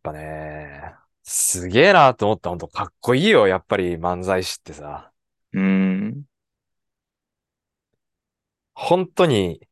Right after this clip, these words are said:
Speaker 1: あの、まあ、ゆ-、俗に言う三八マイクっていうあの、スタンドマイクね。
Speaker 2: うんうんうん。
Speaker 1: 漫才師が使う。
Speaker 2: うん。
Speaker 1: あれが一本だけほんと真ん中にあっ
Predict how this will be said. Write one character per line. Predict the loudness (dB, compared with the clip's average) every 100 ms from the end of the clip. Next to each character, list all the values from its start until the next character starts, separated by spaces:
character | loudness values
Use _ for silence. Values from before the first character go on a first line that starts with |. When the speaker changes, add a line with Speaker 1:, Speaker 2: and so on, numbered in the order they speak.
| _
Speaker 1:
あ | -2 0
の、 | 0 -2 -2 -6 -6
ま | -6
あ、 | -6
ゆ-、 | -12 _ _ _ -8
俗 | -4 -2 0
に |
言 | -2
う |
三 | -2 -4 -2
八 | -4 -2 -2
マ | -2
イ | -2
ク | -12
っ |
て | _ -12
い |
う | -12
あ | -12
の、 | -14 -16 -18 _ _
ス | -6
タ | -2 0
ン |
ド | 0 -2
マ | -2
イ | -4
ク | -14
ね。 | -18 _ _ -2
Speaker 2:
う |
ん | 2
う |
ん | 4 4 4 4
う | 2
ん。 |
Speaker 1:
漫 | 0
才 | -2 -4
師 | -10
が | -14
使 | -16 -14 -14
う。 | -16 _ -20 -20 -18 -16 -4
Speaker 2:
う | -2
ん。 | 2
Speaker 1:
あ | 2
れ | 2
が | 2
一 | 0 -4 -6
本 | -4 -2
だ | -4
け | -4
ほ | -8
ん | -8
と |
真 | -6 -6
ん |
中 | -6 -8 -8
に |
あ |
っ | -8